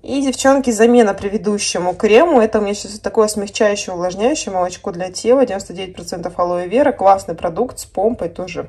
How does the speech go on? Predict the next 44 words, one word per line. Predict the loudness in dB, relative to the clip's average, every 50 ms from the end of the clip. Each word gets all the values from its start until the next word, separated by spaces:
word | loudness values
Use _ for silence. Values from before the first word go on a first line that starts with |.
| -12 _
Мне | -6 -4 -2 -2
очень | -2 -2 -2 2 4 6
нравится. | 6 6 4 2 0 0 -4 -8 -10 -12 -14 _ _ _ _ _ _ -8
И | -6 -4 -4 -4 0
также | 4 6 6 6 6 2 -4
сейчас | -6 -6 -6 -6 -6 -8
вот | -8 -8
такое | -8 -8 -4 -4 -4 -4
вот | -4 -4 -2
молочко | 0 2 4 4 4 4 2 -4 -10 -6 -2 4 6 6 6
для | 6 4 0 -2
тела | 2 4 4 6 6 6
использую, | 4 2 -2 -2 2 4 4 4 4 0 -4
потому | -6 -8 -10
что | -10 -10
сейчас | -12 -12
как | -14 -12 -12
раз | -10 -6 -2
лето, | 0 2 2 2 2 0
солнышко — | 0 2 2 2 4 4 2 0 0 2 2
очень | 2 2 0 -4 -10
такой | -8 -4 -4 -4
актуальный | -4 -2 2 2 4 4 2 0 -4
продукт. | -4 -4 -4 -2 0 -2 -2 -2 -4 -8 -18 -20 -20 -20 -8 -2
Тоже | 0 0 0
хорошо, | 0 -2 -2 -2 -2 -4 -6
кстати, | -6 -8 -8 -6 -6
увлажняет | -6 -6 -6 -6 -6 -6 -6 -8 -4
кожу, | 0 2 2 2 2 0 -4
приятный | -4 -2 0 0 0 0 -2 -4 -4
аромат | -4 -4 -2 -2 -2 -2 -2 -4 -6
и |
такие | -8 -10 -10 -10 -12 -14 -14
приятные | -12 -8 -4 -2 -2 -2 -4 -6 -8 -8
блёстки | -10 -6 -2 0 0 0 0 -2 -8 -10 -10
остаются | -10 -8 -8 -8 -6 -6 -6 -8 -8 -8 -10 -10
на | -6 -4
теле. | -4 -4 -2 -2 0 0 0 0 -2 -4 -8 -14 -16 -16 -16 -16 -18 -20 -18 -12
И | -4 2
вот | 6 6 8 8 8 6 4
эту | 4 2
вот | 0 0 0
сейчас | 0 0 0 -2 -2
линейку | -2 0 2 2 2 0 -2 -4 -6 -6 -6